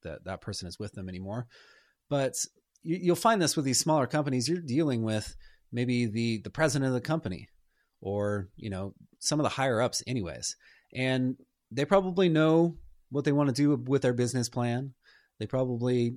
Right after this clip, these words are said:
you know, have a grip on sales or something like that. But most times they're not gonna know. Um, what we are trying to do here is build a website or redesign a website. So these people aren't gonna know much about building a website. Um, they did have a person,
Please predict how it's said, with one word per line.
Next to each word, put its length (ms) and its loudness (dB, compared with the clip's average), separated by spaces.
you 100 -6
know, 180 -2
have 220 -2
a 40 0
grip 300 0
on 140 2
sales 500 0
or 60 -4
something 280 -4
like 200 -4
that. 240 -2
But 140 -6
most 320 0
times 260 2
they're 100 0
not 160 2
gonna 180 0
know. 480 2
Um, 320 -2
what 140 2
we 120 6
are 60 4
trying 180 2
to 80 2
do 120 2
here 160 2
is 80 0
build 200 -2
a 40 -2
website 500 -4
or 200 -6
redesign 560 0
a 40 -4
website. 460 -8
So 180 2
these 160 2
people 220 0
aren't 120 4
gonna 140 4
know 300 4
much 240 0
about 340 -2
building 260 -6
a 40 -6
website. 560 -4
Um, 460 -2
they 100 -2
did 200 2
have 320 4
a 80 -6
person, 600 -2